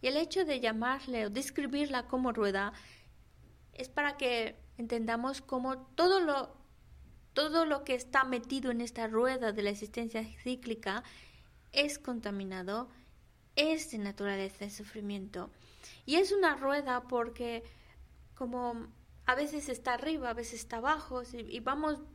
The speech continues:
dando vueltas arriba, abajo, arriba, abajo, que, eh, significa como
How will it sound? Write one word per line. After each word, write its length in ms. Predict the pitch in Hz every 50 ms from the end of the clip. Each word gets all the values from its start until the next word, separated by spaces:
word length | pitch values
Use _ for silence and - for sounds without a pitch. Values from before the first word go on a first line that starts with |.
| - - - - - - -
dando 260 | 262 262 277 302 294
vueltas 460 | 302 339 339 339 339 - 247 240 -
arriba, 340 | 226 226 233 233 220 208 190
abajo, 320 | 202 233 262 285 277 277
arriba, 280 | 233 220 226 208 208 202
abajo, 400 | 208 226 254 254 - - 233 - - - - - - - - - -
que, 640 | - 285 277 285 277 269 269 262 - - - - - - - - - - _ -
eh, 220 | 175 156 - - - -
significa 800 | - - - - 302 285 285 285 285 330 320 320 - 294 262 269
como 420 | - 247 233 226 226 226 220 -